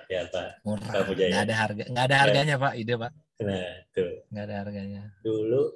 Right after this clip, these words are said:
Speaker 1: dulu bilang kan, "Itu ide saya tuh, ide bagus, ide mahal," tapi dia bukan ngerjain ya, dikerjain orang lain. Jadi yang, yang ngerjain itu yang bikin mahal gitu ya.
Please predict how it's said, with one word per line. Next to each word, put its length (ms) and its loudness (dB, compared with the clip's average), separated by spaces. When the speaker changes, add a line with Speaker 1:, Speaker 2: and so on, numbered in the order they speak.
Speaker 1:
dulu 300 0
bilang 260 2
kan, 160 -2
"Itu 240 -4
ide 160 0
saya 400 2
tuh, 240 -2
ide 160 -6
bagus, 460 0
ide 180 -4
mahal," 240 -4
tapi 460 -4
dia 260 6
bukan 320 -4
ngerjain 480 4
ya, 140 -4
dikerjain 400 -2
orang 220 -2
lain. 240 -4
Jadi 180 -8
yang, 100 -4
yang 160 -2
ngerjain 480 4
itu 240 0
yang 160 0
bikin 240 -2
mahal 560 -4
gitu 220 -2
ya. 180 0